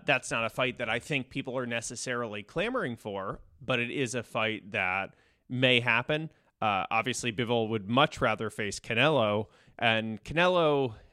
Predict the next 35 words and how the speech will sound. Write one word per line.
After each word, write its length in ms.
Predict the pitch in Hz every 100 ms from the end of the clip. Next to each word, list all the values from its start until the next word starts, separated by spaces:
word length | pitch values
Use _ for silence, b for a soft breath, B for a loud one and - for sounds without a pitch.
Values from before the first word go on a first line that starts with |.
| _
as 140 | 123 117
far 180 | 139 117
as 100 | -
what 140 | 131
he's 260 | 180 214 202
gonna 200 | 190 135
do 140 | 127
going 280 | 120 117 113
forward, 520 | - 127 117 117 110 b b b - -
is 220 | 139 117
definitely 380 | 147 - 147 135
the 100 | 127
more 240 | 123 120
interesting 580 | 160 147 160 - 139 123
side 360 | - 107 107
of, 100 | 110 92 _
of 400 | - 110 104 98 - - _ 131
the 100 | 131
two 220 | 156 123
of 60 |
them 240 | 113 185 139
after 260 | 98 -
this 220 | 101 87 -
fight. 300 | - 87 -
So, 280 | - 110 104 b b
obviously, 400 | - 208 202 180
Canelo 720 | 151 143 127 127 127 123 120 110 b b
further 400 | - 165 160 160
cemented 480 | - 147 127 123 113
his 180 | 120 101
legacy 720 | 107 110 107 - 107 107 101
as 400 | - 101 101 95 -
a 80 |
Mexican 460 | 110 107 - - 117
legend. 460 | 104 104 139 165